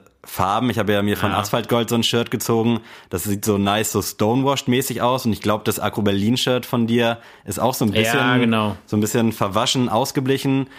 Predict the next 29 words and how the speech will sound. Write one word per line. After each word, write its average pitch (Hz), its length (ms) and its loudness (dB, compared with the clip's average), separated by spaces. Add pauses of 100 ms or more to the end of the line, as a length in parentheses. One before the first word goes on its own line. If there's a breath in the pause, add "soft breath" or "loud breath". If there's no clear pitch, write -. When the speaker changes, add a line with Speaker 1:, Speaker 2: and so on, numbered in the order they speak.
(140 loud breath)
Speaker 1:
Find - 120 -6
Speaker 2:
Übrigens 151 300 4
Speaker 1:
ich - 40 -6
Speaker 2:
dazu 160 300 2
nochmal 135 240 4
kurz: 151 340 0
Haben 131 120 2
mich 123 140 0
viele 175 300 2
Leute 151 240 4
gefragt, 127 360 0 (120)
wo 110 260 -2
ich 123 40 -2
das - 220 0
her 127 140 2
hab 113 120 -2
oder 113 160 2
wo 113 60 0
man 117 100 4
das 107 140 -2
kaufen 123 260 0
kann. 110 240 2 (160)
Speaker 1:
<laughs> - 240 -4
Speaker 2:
Das 110 160 0
ist - 300 -2
tatsächlich 131 680 0
aus 117 240 0
der 110 380 0
Widder 127 400 2